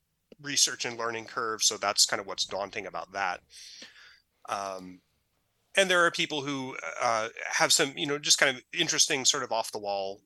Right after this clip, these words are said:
uh, suggestions, which, uh, are often very interesting. Um, I'm not sure that I'm going to do them, but, uh, I do appreciate hearing from, from people about, about those kinds of things. And, and it, and it's great to hear because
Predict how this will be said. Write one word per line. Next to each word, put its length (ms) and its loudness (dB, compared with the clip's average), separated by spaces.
uh, 180 -2
suggestions, 760 2
which, 500 0
uh, 380 -4
are 440 -4
often 360 -2
very 300 0
interesting. 600 -4
Um, 480 -10
I'm 80 -10
not 180 -4
sure 200 2
that 80 0
I'm 80 -2
going 140 -10
to 60 -16
do 160 -4
them, 240 -8
but, 200 -4
uh, 240 -6
I 160 2
do 220 0
appreciate 560 2
hearing 380 -6
from, 340 -14
from 200 -14
people 260 -12
about, 240 -10
about 220 -8
those 160 -4
kinds 200 -10
of 60 -16
things. 280 -8
And, 120 -6
and 200 2
it, 180 -2
and 100 2
it's 140 4
great 300 6
to 100 4
hear 200 0
because 400 4